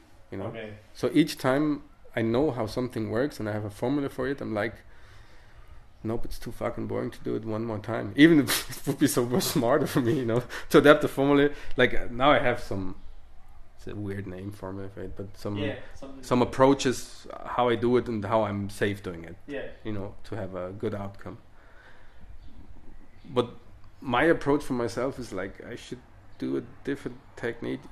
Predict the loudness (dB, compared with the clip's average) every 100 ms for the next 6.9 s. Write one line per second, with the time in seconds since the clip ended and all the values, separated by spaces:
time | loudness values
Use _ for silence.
0 | -8 -8 -6 -2 -2 -2 0 0 0 -4
1 | -10 -18 -20 -20 -20 -18 -14 -12 -12 -12
2 | -14 -14 -12 -6 -6 -4 -6 -6 -4 -2
3 | 0 -2 -8 -18 -14 0 6 10 12 10
4 | 4 -4 -4 -6 -12 -4 -2 0 0 0
5 | 0 -2 0 8 12 12 12 12 12 8
6 | 8 6 6 4 4 2 -2 -10